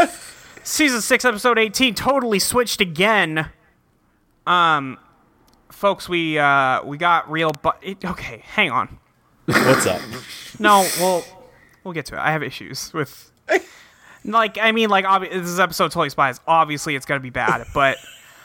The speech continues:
Speaker 1: we open in Whoop Jail, and, uh, Doctor Gray is clearly working on some kind of body-swapping technology, and the guard looks into his cell and goes, "Yeah, that's pretty normal.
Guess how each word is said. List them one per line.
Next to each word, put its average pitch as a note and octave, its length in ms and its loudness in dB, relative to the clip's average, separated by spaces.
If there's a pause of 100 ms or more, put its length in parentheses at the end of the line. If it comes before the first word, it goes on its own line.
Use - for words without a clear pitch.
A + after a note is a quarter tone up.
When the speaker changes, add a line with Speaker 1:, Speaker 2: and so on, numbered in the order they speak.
(360)
Speaker 1:
we D#4+ 200 2
open D#4+ 280 2
in B3 160 2
Whoop A#3 240 0
Jail, F3+ 600 2 (220)
and, F#3 460 2 (500)
uh, F3 260 2
Doctor G#3+ 340 0
Gray D3+ 640 2 (320)
is E3+ 240 2
clearly A3 560 2
working F#3+ 440 0
on D3+ 520 0
some - 260 -2
kind F#3 320 -2
of D3+ 260 -4 (300)
body-swapping F3 760 -2
technology, D3+ 960 -2 (580)
and D#3 160 -2
the D#3+ 60 2
guard F3+ 340 0
looks F3+ 200 -2
into F3+ 240 -6
his D#3+ 120 0
cell E3+ 440 2
and D3 180 -2
goes, C#3+ 380 0
"Yeah, F#3+ 200 2
that's G3+ 200 2
pretty E3+ 320 0
normal. C3+ 440 0